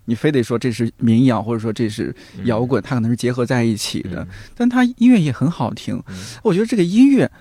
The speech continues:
Speaker 1: 好听不是第一重要的嘛。
Speaker 2: 嗯。
Speaker 1: 嗯，好听你听得下去，然后再去想说，哦，这谁唱的？
Speaker 2: 嗯。
Speaker 1: 唱的是什么？歌词怎么样？旋律怎么样？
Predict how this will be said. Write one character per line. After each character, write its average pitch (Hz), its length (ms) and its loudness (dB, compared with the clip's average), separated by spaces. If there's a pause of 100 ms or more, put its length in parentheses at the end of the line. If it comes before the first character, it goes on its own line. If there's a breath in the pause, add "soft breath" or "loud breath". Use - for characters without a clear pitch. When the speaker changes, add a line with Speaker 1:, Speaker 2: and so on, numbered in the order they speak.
(140 soft breath)
Speaker 1:
好 127 380 -2
听 254 240 4
不 175 100 -2
是 170 120 -2
第 190 300 -4
一 226 60 4
重 156 220 2
要 110 160 -2
的 - 120 -10
嘛。 87 160 -10
Speaker 2:
嗯。 85 100 -20 (420 loud breath)
Speaker 1:
嗯， 113 160 -4
好 127 240 -4
听 202 200 0
你 156 80 2
听 196 180 -2
得 170 80 2
下 175 180 -2
去， 147 260 -2
然 117 180 -2
后 196 100 -2
再 202 160 -2
去 151 160 -4
想 113 240 -6
说， - 160 -6
哦， - 20 -4
这 123 140 -4
谁 - 180 -10
唱 151 320 -2
的？ - 140 -10 (140 loud breath)
Speaker 2:
嗯。 95 180 -16
Speaker 1:
唱 196 200 -6
的 165 60 -4
是 180 220 2
什 - 160 -4
么？ - 140 -10
歌 170 200 0
词 147 160 -6
怎 117 140 -10
么 117 80 -4
样？ 117 160 -4
旋 113 220 -6
律 156 120 -2
怎 - 140 -10
么 - 100 -12
样？ - 160 -10